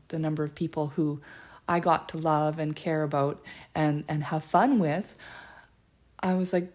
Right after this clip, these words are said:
I made a connection with them, and, and hopefully they felt that connection too and had moments of joy. And that's my focus, is those moments of joy. And sometimes you have to be really creative, and sometimes you have to let them happen on their own. If you try to control it, you'll lose it.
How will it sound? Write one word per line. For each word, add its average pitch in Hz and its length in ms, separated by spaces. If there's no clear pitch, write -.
I 180 280
made 180 200
a 196 40
connection 196 720
with 151 200
them, 151 260
and, 156 240
and 160 120
hopefully 202 420
they 180 160
felt 185 320
that - 180
connection 170 540
too 196 320
and 156 180
had 160 260
moments 170 360
of 165 100
joy. 170 480
And 165 160
that's 214 280
my 233 100
focus, - 580
is 160 180
those 180 200
moments 180 380
of 165 100
joy. 156 460
And 165 240
sometimes 214 640
you 208 80
have 196 220
to 196 60
be 185 140
really 185 240
creative, 208 680
and 170 160
sometimes 190 500
you 190 100
have 185 240
to 175 100
let 170 260
them 175 140
happen 165 360
on 165 160
their 160 140
own. 156 260
If 214 240
you 226 60
try 214 240
to 214 80
control 202 440
it, 180 100
you'll 165 180
lose 170 260
it. - 320